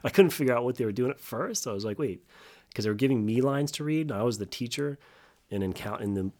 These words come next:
in the short story, The Encounter. And, uh, <laughs> so, so they had everybody sitting in the,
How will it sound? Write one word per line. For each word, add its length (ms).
in 80
the 60
short 260
story, 320
The 120
Encounter. 460
And, 220
uh, 260
<laughs> 220
so, 400
so 160
they 140
had 200
everybody 440
sitting 380
in 100
the, 120